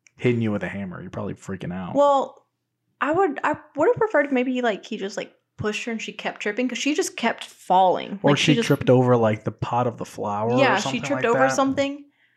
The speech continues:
Speaker 2: But,
Speaker 1: That
Speaker 2: you
Speaker 1: might
Speaker 2: know,
Speaker 1: be good.
Speaker 2: it
Speaker 1: Yeah.
Speaker 2: is what it is. Um, so now Karen is getting off work and she gets off the bus and she sees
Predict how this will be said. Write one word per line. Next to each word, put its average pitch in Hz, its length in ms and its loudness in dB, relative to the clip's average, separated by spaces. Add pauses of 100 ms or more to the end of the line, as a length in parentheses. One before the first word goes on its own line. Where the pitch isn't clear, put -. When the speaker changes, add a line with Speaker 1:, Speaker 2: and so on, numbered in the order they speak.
(240)
Speaker 2:
But, 208 400 0
Speaker 1:
That 131 120 0
Speaker 2:
you 247 60 4
Speaker 1:
might - 60 2
Speaker 2:
know, 175 80 -2
Speaker 1:
be 175 100 -8
good. 165 300 -10 (140)
Speaker 2:
it 240 180 0
Speaker 1:
Yeah. 233 60 0
Speaker 2:
is 214 140 -4
what 202 140 -6
it 190 160 -8
is. 185 480 -6 (260)
Um, 214 540 0
so 214 420 -2
now 240 460 0
Karen 262 420 -4
is 240 140 -2
getting 262 200 -2
off 277 200 0
work 233 240 -2
and 233 100 -4
she - 100 -10
gets 220 180 -6
off 226 140 -6
the 208 60 -14
bus 190 500 -4 (460)
and 214 100 -4
she 220 100 -6
sees 202 200 -8